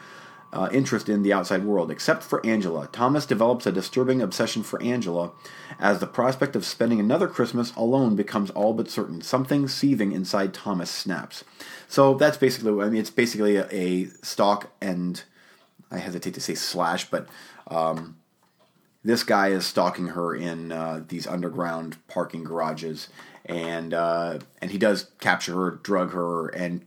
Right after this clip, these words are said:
you know, he's trying to have a relationship with this kidnapped person, and, uh, at one point he is dressed up like Santa Claus. Hence, it's, it's in a Santa Claus episode of Soft Underbelly. Um, there is a couple scenes in this movie.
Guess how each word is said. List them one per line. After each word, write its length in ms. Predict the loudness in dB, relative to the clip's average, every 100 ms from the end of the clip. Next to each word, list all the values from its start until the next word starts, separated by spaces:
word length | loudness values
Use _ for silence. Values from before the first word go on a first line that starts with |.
| -4
you 120 | -4
know, 100 | -2
he's 280 | -4 -6 -8
trying 320 | -4 -2 -2
to 220 | -2 -4 -6 -20 0
have 180 | 4 6
a 100 | 6
relationship 720 | 6 6 4 4 2 0 0
with 180 | 0 0
this 360 | -2 -2 -10 -14 _ _ -4
kidnapped 500 | 0 2 4 2 0
person, 500 | 2 2 2 0 -2 -8 -18 -18 -16 -4
and, 460 | 0 2 2 2
uh, 160 | 2 2
at 180 | 2 4
one 180 | 2
point 180 | 2 2
he 100 | 4
is 120 | 4
dressed 260 | 4 2 2
up 100 | 0
like 120 | -2
Santa 200 | 0 0
Claus. 300 | 2 0 0
Hence, 500 | 4 4 4 2 0 -6 _ _
it's, 240 | 0 0 -2 -8 -10 -8
it's 400 | -2 -2 0 -2
in 240 | 0 2
a 400 | 4 4 4 4
Santa 320 | 4 2 2 0
Claus 340 | 2 4 2
episode 460 | 0 -2 0 2 4
of 340 | 2 0 -8 -18
Soft 320 | -4 0 0 0
Underbelly. 500 | -2 -2 -4 -6 -10 -16 -16 -16 2
Um, 480 | 4 4 2 -6 -16 _ _ _ _ _ _ -20 -2
there 260 | 6 8 8
is 140 | 4
a 40 |
couple 280 | 2 0 0
scenes 400 | 2 4 6 4
in 140 | 2 2
this 180 | 2
movie. 500 | 2 2 2 0 -2